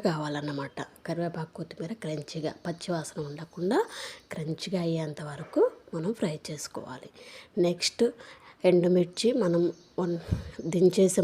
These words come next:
ముందు ఎండుమిర్చి వేసుకోవాలండి. ఫస్టే వేసుకున్నట్లయితే అవి బ్లాక్ కలర్లోకి చేంజ్ అవుతాయి కదా. So, నేను దించేసే ముందు ఎండుమిర్చి అయితే వేసేసాను.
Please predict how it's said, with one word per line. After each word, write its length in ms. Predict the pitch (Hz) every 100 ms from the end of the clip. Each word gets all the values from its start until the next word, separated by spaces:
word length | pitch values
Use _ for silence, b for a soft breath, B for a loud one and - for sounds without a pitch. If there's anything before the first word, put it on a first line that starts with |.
| 170
ముందు 220 | 165 190 214
ఎండుమిర్చి 440 | 165 160 160 - 147
వేసుకోవాలండి. 800 | 143 - - 151 147 147 160 233 370 B B B -
ఫస్టే 380 | 156 - - 165 160
వేసుకున్నట్లయితే 840 | 156 - 151 147 - 160 156 - 247
అవి 180 | 160 160 147
బ్లాక్ 260 | 156 156 -
కలర్లోకి 560 | 165 160 156 147 - 147 -
చేంజ్ 240 | 151 147 147
అవుతాయి 300 | - 147 156
కదా. 200 | 156 233 381 B B B -
So, 80 | - 156 147
నేను 160 | 139 135
దించేసే 440 | 147 - 151 151 147
ముందు 200 | 147 151 247
ఎండుమిర్చి 420 | 160 156 151 - 147
అయితే 160 | 147 175
వేసేసాను. 540 | 139 - 147 - -